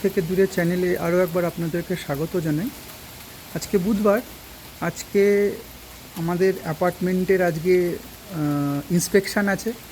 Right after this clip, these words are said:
র্যান্ডম কোনো অ্যাপার্টমেন্টে যেতে পা-, আসতে পারে সবাই, মানে অ্যাপার্টমেন্ট থেকে, অ্যাপার্টমেন্ট অফিস থেকে, তো সেটা একটা আজকে আছে। দ্বিতীয়ত হলো, আজকে দেখতেই পাচ্ছেন যে বৃষ্টি পড়ছে, ঝমঝমিয়ে বৃষ্টি হচ্ছে। আহ, ওই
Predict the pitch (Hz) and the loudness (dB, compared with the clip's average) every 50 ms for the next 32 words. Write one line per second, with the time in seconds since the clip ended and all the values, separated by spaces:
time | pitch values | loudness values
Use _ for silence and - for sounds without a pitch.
0 | - - - - - - - - 160 151 160 165 175 185 196 196 196 196 202 196 | -18 -18 -18 -18 -18 -18 -10 -4 0 2 4 4 4 2 2 0 0 0 0 0
1 | 190 180 175 196 185 180 - 190 196 196 180 196 185 170 175 160 190 180 - 190 | 0 -2 0 0 0 0 0 -2 -4 -2 0 2 2 2 2 0 -2 0 0 0
2 | 185 - 160 156 - - 208 190 196 196 190 214 262 - - - 175 160 180 254 | 0 0 -2 -4 0 2 0 2 4 4 2 2 0 -2 0 0 2 2 0 -2
3 | 285 - - - 233 156 147 147 143 - - 214 - 175 156 - 185 175 175 185 | -6 -8 -12 -6 -2 0 2 2 2 0 -2 -4 -4 -2 0 2 2 2 4 2
4 | 185 160 - - 160 - 151 - - - - - - - - - 175 - 180 170 | 2 2 0 -2 -2 -2 -4 -8 -10 -14 -16 -16 -16 -16 -8 -6 -2 2 2 2
5 | 156 190 180 180 170 - 190 180 - - 170 156 - 190 180 185 - - 190 180 | 2 2 2 2 4 2 2 0 0 -2 -4 -2 -2 -4 -4 -4 0 0 2 4
6 | 202 196 190 185 - - 202 185 175 170 156 180 180 165 151 - - 202 - - | 6 4 4 4 2 2 2 2 4 4 4 4 4 4 2 0 -4 -8 -10 -10
7 | - - - - - - - - - - - - - - - - - 165 151 202 | -16 -18 -18 -18 -18 -18 -18 -18 -18 -18 -18 -18 -18 -18 -12 -6 -4 2 2 4
8 | 190 - 226 226 220 226 233 214 233 233 240 233 214 202 - - - 220 185 208 | 4 6 6 6 6 6 4 4 4 4 4 4 2 2 0 -2 0 2 2 2
9 | 202 - - 233 220 226 214 214 - 226 220 214 214 160 160 175 - - - 196 | 2 2 -2 -2 0 0 0 0 2 2 2 4 4 2 2 0 0 0 -2 0
10 | - 214 214 - - 226 180 143 - - 170 175 202 220 214 196 240 240 247 247 | 0 0 -2 2 2 2 2 2 0 2 4 6 8 8 8 8 8 8 8 6
11 | 247 233 196 202 - - - 220 196 196 190 196 - - 226 247 285 - - - | 6 4 2 0 -2 -2 0 0 2 2 2 0 -4 -4 -4 -4 -6 -8 -14 -20
12 | - - - - - - - - - - - - - - - - - - - - | -20 -20 -20 -20 -18 -18 -18 -18 -18 -18 -18 -18 -18 -16 -16 -16 -16 -8 -4 0
13 | 165 165 160 160 160 156 156 165 165 | 2 4 4 4 2 2 2 2 0